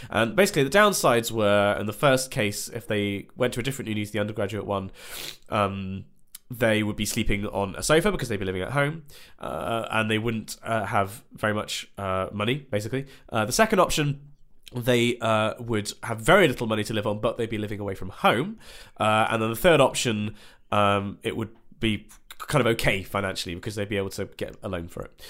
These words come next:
Um, so those were the options that Anonymous, uh, was, was presented to us. And now, Dan, would you like to read out some responses that the readership has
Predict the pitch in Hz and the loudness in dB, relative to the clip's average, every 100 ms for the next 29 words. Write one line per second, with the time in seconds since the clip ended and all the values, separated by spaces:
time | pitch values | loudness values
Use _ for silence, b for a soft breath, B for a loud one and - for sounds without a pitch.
0 | B B 107 143 233 226 143 98 - 143 | B B -4 4 6 6 4 2 -2 -8
1 | - 110 110 110 104 101 - - 104 98 | -6 -4 0 0 -2 -6 -10 -8 -6 -6
2 | 95 - 104 127 104 101 - 101 127 - | -8 -10 -8 -4 -4 -6 -10 -10 -10 -6
3 | 135 165 156 175 170 170 208 220 175 190 | -2 0 4 4 4 0 -2 -4 -4 -4
4 | 190 170 - 156 143 143 185 190 - - | -2 -2 -2 -6 -6 -4 0 0 0 -8
5 | 71 95 - - 107 113 226 247 - 117 | -8 -10 -12 -8 -4 0 0 0 -4 -4
6 | - 123 | -6 -8